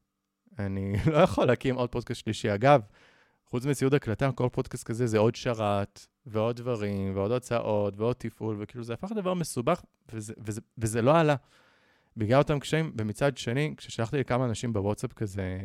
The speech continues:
דוגמאות וסקיצות, הם כאילו, הם עפו על זה, בעיקר על פרק שברק ואני מדברים על, על הפרידה שעברתי. כן, אני השנה יצאתי מזוגיות, וכל פרידה היא קשה, לא?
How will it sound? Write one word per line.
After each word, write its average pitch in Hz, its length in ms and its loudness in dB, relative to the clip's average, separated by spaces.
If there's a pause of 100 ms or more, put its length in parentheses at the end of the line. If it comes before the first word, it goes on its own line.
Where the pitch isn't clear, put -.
דוגמאות 98 480 0
וסקיצות, - 560 -6
הם 98 160 -4
כאילו, 92 440 -8 (520)
הם 104 140 -2
עפו 123 280 2
על 147 100 4
זה, 123 360 0
בעיקר 98 280 -2
על 101 100 -2
פרק 101 240 -6
שברק 98 340 -6
ואני 98 200 -6
מדברים 98 420 -8
על, 95 200 -6 (680)
על 117 120 0
הפרידה 160 560 4 (540)
שעברתי. 127 680 0
כן, 131 240 0
אני 117 120 -2
השנה 101 340 -8
יצאתי 101 280 -10
מזוגיות, 98 760 -2
וכל - 1300 -12
פרידה 170 260 -2
היא 101 140 -4
קשה, 98 420 -8 (340)
לא? 127 240 -8